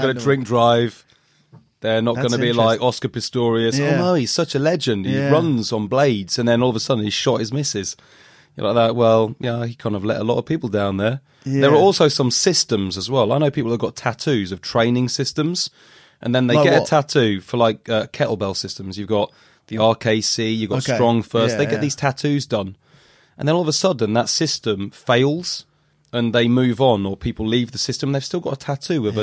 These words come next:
Speaker 1: a training system on their arm, and you're like that.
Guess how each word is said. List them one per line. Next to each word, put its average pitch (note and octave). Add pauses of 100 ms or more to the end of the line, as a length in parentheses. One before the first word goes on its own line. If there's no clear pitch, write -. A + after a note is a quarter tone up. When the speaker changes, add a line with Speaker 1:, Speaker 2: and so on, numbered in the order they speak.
Speaker 1:
a G#2
training B2
system F#2+ (560)
on C3
their A#2
arm, A2 (420)
and C3+
you're C#3
like C3+
that. C3